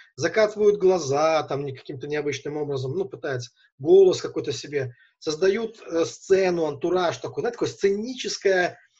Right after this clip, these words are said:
есть такое сценическое Евангелие. Э, такие шоу, шоу, постановки,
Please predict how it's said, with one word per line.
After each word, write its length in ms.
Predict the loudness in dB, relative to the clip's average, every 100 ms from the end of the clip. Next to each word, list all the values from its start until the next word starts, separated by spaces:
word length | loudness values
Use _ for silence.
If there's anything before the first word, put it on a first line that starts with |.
| _ 2
есть 160 | 2 4
такое 260 | 4 6
сценическое 800 | 6 0 -2 -2 -4 -6 0 0
Евангелие. 960 | 0 -4 -4 -4 -4 -4 -2 -4 -4 -16 _ _ _ _ _ _ _ _ _
Э, 200 | 0 2
такие 300 | 2 -2 2 0
шоу, 520 | 4 8 8 6 2
шоу, 420 | 4 4 6 2
постановки, 760 | -6 -6 0 2 0 -2 -14